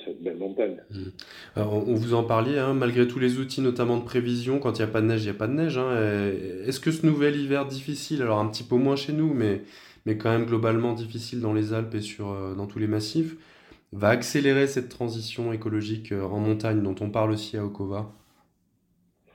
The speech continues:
Speaker 1: Ah ben, c'est, c'est évident que, euh, on peut pas, euh, comment dire, euh, voir ces, ces effets du réchauffement climatique sans agir.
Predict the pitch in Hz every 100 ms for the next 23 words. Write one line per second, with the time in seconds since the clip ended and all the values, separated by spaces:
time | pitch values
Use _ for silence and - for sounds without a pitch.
0 | _ _ _ _ _ - 107 110 104 104
1 | - 110 107 - 120 131 123 120 113 160
2 | 170 127 131 131 110 104 98 95 90 87
3 | 85 85 82 82 87 - 90 - 110 113
4 | 98 90 - - - _ _ _ _ _
5 | _ _ _ _ 92 98 92 101 101 -
6 | - - _ _ _ _ _ _ _ _
7 | _ _ - - 104 98 - - 95 82
8 | - 92 98 95 101 98 98 - 98 -
9 | 98 - 92 - - - 123 113 123 160
10 | -